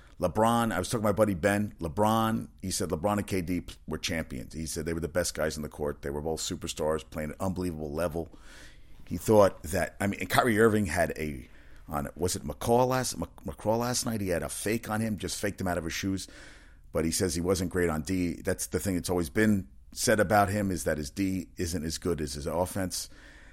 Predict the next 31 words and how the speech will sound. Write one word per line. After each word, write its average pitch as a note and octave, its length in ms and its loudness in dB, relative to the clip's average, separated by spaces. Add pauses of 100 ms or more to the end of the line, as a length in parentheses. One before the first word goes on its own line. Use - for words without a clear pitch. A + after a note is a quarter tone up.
(120)
And A#2+ 120 0
that's D#3 120 6
the - 60 0
thing. D#3 220 4
I A#2 140 6
felt C3+ 280 6
like A#2+ 280 4
that G#2+ 200 6
it - 140 -2
was F#2+ 180 0
really G#2+ 300 2
LeBron G#2 720 4 (800)
and G#2 120 2
it G2 40 2
was G2 160 2
everybody G2+ 400 4
else. G2 420 0
And G2+ 120 0
then G2 80 2
it F#2+ 80 0
was F2+ 160 -2
Golden F#2 240 0
State. - 200 -4
I F#2 40 0
mean, F#2+ 120 0
Golden A#2+ 180 0
State - 240 -4
is D2+ 160 -8 (100)
deep, G2 320 -2 (720)
deep, - 400 -10 (240)
deep, A2+ 340 -2